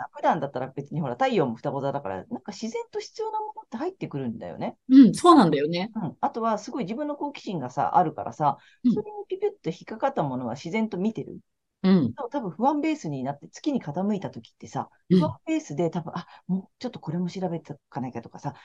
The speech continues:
Speaker 1: あ、これはどうなってるんだろうとかって、あんまり、なんつったらいいの？心よ-、
Speaker 2: うん。
Speaker 1: 気持ちよくはないのに、
Speaker 2: うん。
Speaker 1: すごい調べてる時って多分月にやられてる。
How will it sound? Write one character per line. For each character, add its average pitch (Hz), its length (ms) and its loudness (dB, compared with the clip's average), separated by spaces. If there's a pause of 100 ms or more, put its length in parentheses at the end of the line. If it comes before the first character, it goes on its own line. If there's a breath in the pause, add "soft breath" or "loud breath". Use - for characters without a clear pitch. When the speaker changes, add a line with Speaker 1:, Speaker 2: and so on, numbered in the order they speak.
(120)
Speaker 1:
あ、 156 100 -10
こ 165 140 -8
れ 185 60 -2
は 220 240 0 (140)
ど 220 180 -4
う - 20 -4
な 214 60 -2
っ 214 80 -10
て 202 80 -2
る 185 100 -4
ん 185 60 -4
だ 180 100 0
ろ 170 160 0
う 160 60 -4
と 143 80 -8
か 127 80 -6
っ - 80 -12 (100)
て、 151 220 -2 (320)
あ 277 120 4
ん 302 120 0
ま 302 80 0
り、 277 140 -8
な 214 120 -2
ん 226 60 -10
つ - 60 -20
っ - 40 -20
た 139 100 -2
ら 92 40 -2
い 85 60 -8
い - 20 -12
の？ - 160 -14 (400)
心 302 420 -4
よ-、 320 80 -2
Speaker 2:
う - 20 -10
ん。 - 20 -20 (260)
Speaker 1:
気 - 100 -6
持 359 160 -2
ち - 140 0
よ 427 80 0
く 415 80 -2
は 151 100 6
な 156 140 4
い 180 80 2
の 139 100 -2
に、 156 400 0 (260)
Speaker 2:
う 233 260 12
ん。 139 120 6
Speaker 1:
す - 60 -8 (140)
ご 233 100 2
い 185 60 0
調 175 260 2
べ 160 100 0
て 139 100 -6
る 131 120 -6
時 131 240 -12
っ 113 40 -16
て 135 120 -10
多 165 120 -2
分 123 140 -6
月 - 280 -8
に 135 120 -2
や 117 100 -2
ら 127 120 -4
れ 117 100 -8
て 123 140 -10
る。 113 220 -12